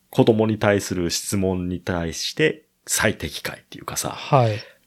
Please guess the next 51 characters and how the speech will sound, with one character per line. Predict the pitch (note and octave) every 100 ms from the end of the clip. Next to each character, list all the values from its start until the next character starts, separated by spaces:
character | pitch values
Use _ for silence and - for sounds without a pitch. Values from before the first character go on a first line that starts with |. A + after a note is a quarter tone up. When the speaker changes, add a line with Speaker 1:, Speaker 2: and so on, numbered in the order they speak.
| _ _ _ F#2
Speaker 1:
う |
ん。 | G2 F2 D#2+ F#2+ _ _ _ _ _
だ | -
け | -
ど、 | - - -
こ | -
れ | - -
っ |
て | - _ G#2+
い |
う | G2
答 | - F#2+ F#2
え | F2
っ |
て | - -
い |
う | E2
の |
は | D#2
な | D#2+ E2+
か | G#2
な | A2 A2+
か | A2+ - _ _ _ _ _ _ _ _ _ _ _ _ _ _ _ _
Speaker 2:
な | B2+ A#2 A2 G2+
い。 | - _ _ _ _ _
Speaker 1:
な | C3+ D#3+
い |
は | G#2 F#2+
ず | E2
だ | E2
っ | F#2+ -
た | E2+
ん | D2+
だ | C#2+
け | -
ど | D2+
ね。 | E2 - _ _ _ _
Speaker 2:
な | F3 C#4
い | C4
の | D#3
が | B2+ C#3 C3+ A#2+ - _ _
い | - C3+
か | - G#3
ん | A#3
の | A3+
じ | D#3+
ゃ |
な | A#2+
い | B2
か | -
っ | G2